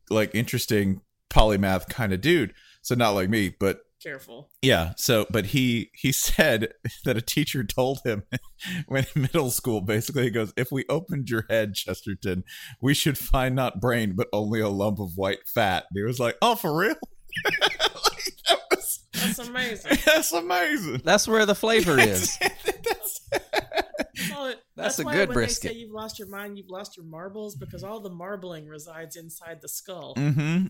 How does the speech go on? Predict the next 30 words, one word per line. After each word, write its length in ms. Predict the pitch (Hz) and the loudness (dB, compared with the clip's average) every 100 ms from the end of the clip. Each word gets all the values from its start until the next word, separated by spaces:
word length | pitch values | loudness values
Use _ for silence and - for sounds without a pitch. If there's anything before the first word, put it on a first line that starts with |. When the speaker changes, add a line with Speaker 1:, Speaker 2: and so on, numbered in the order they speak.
| - | -4
Speaker 1:
It's 120 | 117 | -6
just 160 | - - | -6 -6
a 40 | |
delicious, 440 | 104 120 127 135 139 | -4 -2 -2 -2 -4
Speaker 3:
Mm-hmm. 200 | - - | -6 -6
Smoke 380 | - - 127 175 | -6 -2 -2 -2
Speaker 1:
it's 80 | |
the 80 | - | -4
ham 340 | - 113 113 101 | -4 -2 -2 -2
of 100 | 90 | -2
Speaker 2:
It, 40 | |
it, 20 | |
Speaker 1:
knowledge. 640 | 90 78 104 156 202 - - | -6 -4 -4 -4 -4 -4 -10
Speaker 2:
think 180 | 254 277 | -14 -12
of 120 | 277 | -12
your 120 | 233 196 | -12 -10
body 460 | 175 185 190 185 | -10 -10 -8 -10
as 140 | 170 156 | -10 -12
a 60 | 147 | -16
constantly 720 | - 160 175 - 175 165 165 | -18 -18 -18 -18 -18 -18 -16
turning 460 | - 160 170 160 | -16 -14 -14 -14
El 160 | 143 147 | -14 -16
Pastor 540 | 147 151 - 143 156 | -16 -16 -14 -14 -14
spit 340 | 156 - 180 175 | -16 -12 -12 -12
of 160 | 143 | -14
meat, 340 | 151 165 190 - _ _ _ | -14 -14 -14 -16 _ _ _
and 200 | 180 170 | -14 -10
the 80 | 165 | -10
brain 640 | 156 175 208 214 185 170 156 | -10 -10 -8 -6 -8 -10 -14
just 400 | 170 170 - | -12 -12 -14